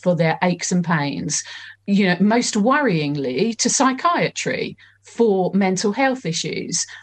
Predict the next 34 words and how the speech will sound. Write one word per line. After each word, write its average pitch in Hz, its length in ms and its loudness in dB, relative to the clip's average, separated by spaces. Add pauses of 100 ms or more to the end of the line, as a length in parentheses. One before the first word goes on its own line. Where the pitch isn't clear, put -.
(120)
when 240 280 4
actually 208 840 -4
these 240 240 2
are 240 160 0
all 254 200 2
related 185 480 0
to 208 120 -2
menopause. 226 520 -2
So 233 300 0 (280)
this 311 180 -2
is 285 120 -4
not 285 440 2 (120)
only 226 800 0 (200)
needless 220 600 2
suffering 170 640 -2
for 170 140 -4
women, 202 500 0 (460)
but 226 120 4
it's - 200 -2
also 175 800 0
a 202 80 2
waste 247 560 -2
of 233 140 -4
G 214 220 0
P 196 280 -2
time, 185 600 -2 (240)
and 247 140 2
it's - 160 -6
costing 233 640 -2
the 214 160 2
N 233 100 0
H 202 300 -2
S 233 240 -2
an 185 160 -2